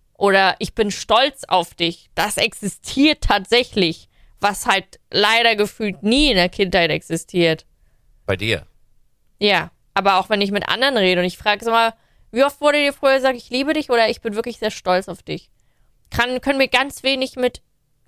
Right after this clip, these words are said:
Speaker 1: ganz oft oder, oder überhaupt, äh, beantworten.
Speaker 2: Also heutzutage habe ich das relativ häufig von Mutti.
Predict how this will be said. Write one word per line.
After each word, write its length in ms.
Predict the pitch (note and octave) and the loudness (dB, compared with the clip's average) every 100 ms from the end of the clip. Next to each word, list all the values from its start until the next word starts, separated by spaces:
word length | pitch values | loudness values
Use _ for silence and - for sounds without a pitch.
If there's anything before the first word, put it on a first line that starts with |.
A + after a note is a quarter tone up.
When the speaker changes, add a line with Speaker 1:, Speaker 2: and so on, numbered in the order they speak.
| - | -4
Speaker 1:
ganz 260 | G#3+ A3 | -2 -2
oft 280 | - C4+ - | -4 -4 -4
oder, 320 | - F#3+ F#3 | 0 2 4
oder 220 | F#3+ F#3 F3+ | 4 2 2
überhaupt, 580 | F#3+ F3 G#3+ C4+ - | 0 2 2 2 -2
äh, 360 | - E3 D#3+ D3+ - _ _ _ _ | -2 0 0 -2 -6 _ _ _ _
beantworten. 580 | E3+ C3 E3 D#3+ D#3+ F3 _ _ _ _ _ _ _ _ _ _ _ _ _ _ _ - | 0 0 -2 -4 -4 -8 _ _ _ _ _ _ _ _ _ _ _ _ _ _ _ -4
Speaker 2:
Also 240 | B2 A2 | 0 0
heutzutage 440 | G#2+ A#2+ C3+ F3 | 0 -2 -2 0
habe 120 | F3+ F3 | 0 -2
ich 60 | |
das 180 | F3 D#3 | -6 -4
relativ 360 | D#3+ E3 F3 - | -4 -4 -8 -6
häufig 240 | F3 G#2 | -6 -8
von 100 | F#2+ | -14
Mutti. 300 | F#2 F#2 F2 | -12 -12 -12